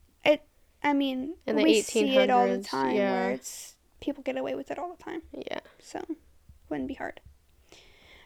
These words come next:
Speaker 1: Another suggestion was that Abby had caught Lizzie and Bridget together and punished them for it, which caused Lizzie to kill her. And then when she confessed it to her father,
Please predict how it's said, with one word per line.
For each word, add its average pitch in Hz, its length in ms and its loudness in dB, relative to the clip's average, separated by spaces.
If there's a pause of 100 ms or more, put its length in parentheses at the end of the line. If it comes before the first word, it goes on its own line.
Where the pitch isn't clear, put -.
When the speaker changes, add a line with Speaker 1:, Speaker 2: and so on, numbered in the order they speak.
Speaker 1:
Another 285 480 4
suggestion 277 840 -2 (200)
was 277 300 2
that 254 400 0
Abby 254 300 2
had 294 200 -4
caught 269 280 -2
Lizzie 262 360 2
and 247 100 -6
Bridget 262 360 0
together 254 480 -4 (760)
and 269 280 4
punished 285 460 0
them 254 180 -2
for 247 280 0
it, 294 120 -4 (120)
which 269 200 -4
caused 254 420 0
Lizzie 269 300 4
to 262 80 -10
kill 254 260 -6 (100)
her. 277 300 4 (640)
And 262 220 2
then 254 180 2
when 262 100 -2
she 269 140 -6
confessed 269 720 0
it 277 140 -2
to 277 120 -6
her 254 160 -6
father, 277 640 0